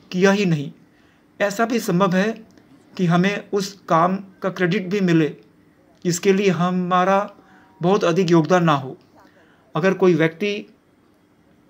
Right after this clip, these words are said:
व्यूअर्स, अपने पूर्वजों के कर्मों से जुड़ा होगा तो ज़रूरी नहीं कि यह हमेशा उसके लिए नकारात्मक ही होगा, बल्कि कई बार यह उसके लिए अच्छा भी होगा।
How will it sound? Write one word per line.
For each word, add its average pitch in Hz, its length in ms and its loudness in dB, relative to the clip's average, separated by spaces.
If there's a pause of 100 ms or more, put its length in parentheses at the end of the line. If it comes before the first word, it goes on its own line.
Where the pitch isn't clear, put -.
(1400)
व्यूअर्स, 175 460 2 (560)
अपने 190 220 -6
पूर्वजों 196 520 2
के 220 120 -6 (240)
कर्मों 175 300 -4
से 202 140 -6
जुड़ा 180 280 2 (260)
होगा 160 220 2 (720)
तो 196 120 -6
ज़रूरी 175 460 0
नहीं 208 360 -2 (340)
कि 208 80 -10
यह 208 320 -2
हमेशा 190 440 -2 (560)
उसके 180 280 0
लिए 196 200 2
नकारात्मक 175 640 0
ही 208 60 -4
होगा, 143 240 -6 (1000)
बल्कि 170 320 -2
कई 220 200 2
बार 208 280 0 (360)
यह 185 160 -2
उसके 190 300 -4
लिए 208 120 -2
अच्छा 202 280 -2
भी 226 240 -2 (200)
होगा। 156 300 -2